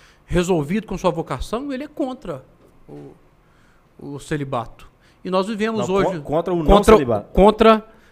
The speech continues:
Speaker 1: né, o casamento,
Speaker 2: Isso.
Speaker 1: são a favor do celibato. Independente da postura e da, e da,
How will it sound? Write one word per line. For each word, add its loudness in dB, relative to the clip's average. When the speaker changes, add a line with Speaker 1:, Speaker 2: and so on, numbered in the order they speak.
Speaker 1:
né, 0
o 0
casamento, 0
Speaker 2:
Isso. -14
Speaker 1:
são -2
a 0
favor 0
do -10
celibato. -12
Independente 2
da 0
postura -4
e -8
da, -2
e -10
da, 2